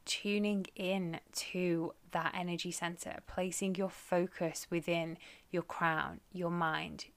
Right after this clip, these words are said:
your throat, your heart, your solar plexus, your sacral,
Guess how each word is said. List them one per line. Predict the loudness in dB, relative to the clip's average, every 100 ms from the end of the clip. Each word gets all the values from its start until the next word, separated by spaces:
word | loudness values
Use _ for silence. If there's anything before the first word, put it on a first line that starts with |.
| -8
your | -8
throat, | -2 0 0 -4 -14 -18 -20 -20 _
your | -2 -2
heart, | 2 4 4 2 -12 -18 -20 _ -6
your | -4
solar | 2 2 2
plexus, | 0 -4 -4 -10 -8 -10 -12 _ -4
your | 0
sacral, | 2 0 0 -4 -4